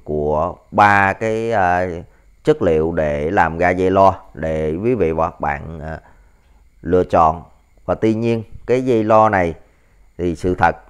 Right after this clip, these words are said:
là anh em nào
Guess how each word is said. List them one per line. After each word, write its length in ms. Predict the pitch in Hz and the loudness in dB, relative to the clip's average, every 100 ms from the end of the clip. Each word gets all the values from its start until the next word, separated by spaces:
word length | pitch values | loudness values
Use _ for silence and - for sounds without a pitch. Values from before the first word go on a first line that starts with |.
| - | -4
là 560 | 90 87 85 82 80 73 _ _ _ _ _ _ _ _ _ _ _ _ _ _ | 2 4 4 4 0 -8 _ _ _ _ _ _ _ _ _ _ _ _ _ _
anh 140 | 104 110 | -6 -2
em 240 | 107 101 | 0 0
nào 360 | 95 90 82 | 0 2 0